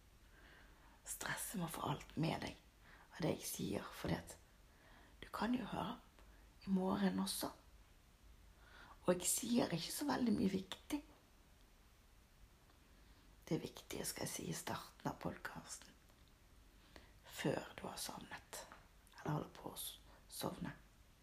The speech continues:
Men alt jeg sier nå er liksom bare for at du skal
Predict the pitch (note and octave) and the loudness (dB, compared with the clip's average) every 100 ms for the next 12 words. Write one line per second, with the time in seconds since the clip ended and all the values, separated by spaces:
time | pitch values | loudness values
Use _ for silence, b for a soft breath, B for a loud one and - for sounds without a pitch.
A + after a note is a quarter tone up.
0 | - - - - - - - - B B | -20 -20 -20 -20 -20 -20 -20 -20 B B
1 | B B B B - F3+ D#3+ - - D#3 | B B B B 2 6 6 6 0 0
2 | G3 F3 G3 B3 - F#3 F#3 F#3+ - F#3 | 4 6 6 4 0 2 2 2 0 0
3 | E3+ F3 F3 - - G3 - - | 0 0 -2 -4 -2 -2 -2 -2